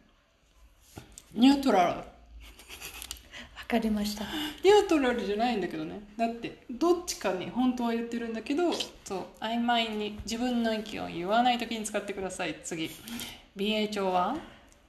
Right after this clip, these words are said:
Speaker 1: 「夜の景色も素晴らしいので、たくさんの人に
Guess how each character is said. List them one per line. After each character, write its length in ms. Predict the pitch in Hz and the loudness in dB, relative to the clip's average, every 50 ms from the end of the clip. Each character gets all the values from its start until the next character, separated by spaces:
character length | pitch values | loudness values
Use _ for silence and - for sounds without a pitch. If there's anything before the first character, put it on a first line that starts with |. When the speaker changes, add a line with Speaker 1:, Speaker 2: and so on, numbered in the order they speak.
| _ | _
Speaker 1:
「夜 240 | - 269 311 349 359 349 | 0 2 4 6 6 6
の 360 | 320 285 247 226 - - - - | 6 6 4 2 0 -6 -16 -10
景 180 | - 247 233 226 | -2 0 0 0
色 200 | 233 - - 220 | 0 -4 -4 -2
も 140 | 202 190 190 | 0 0 0
素 160 | - 202 185 | 0 -2 -2
晴 140 | 180 185 190 | 0 0 2
ら 160 | 208 214 220 | 2 0 0
し 80 | 214 - | 0 2
い 140 | 233 233 226 | 2 2 2
の 180 | 220 214 208 | 2 2 2
で、 600 | 202 247 285 294 285 262 220 202 - - - - - | 4 6 6 6 6 4 4 2 0 -4 -8 -16 -12
た 120 | - 185 - - - | -12 -10 -10 -8 -8
く 100 | 220 208 | -6 -2
さ 200 | - 214 202 202 | 0 0 0 0
ん 60 | 196 | 0
の 60 | 180 | -2
人 220 | 180 - - 220 | -4 -4 -8 -6
に 240 | 226 262 294 - - | -4 -4 -4 -4 -8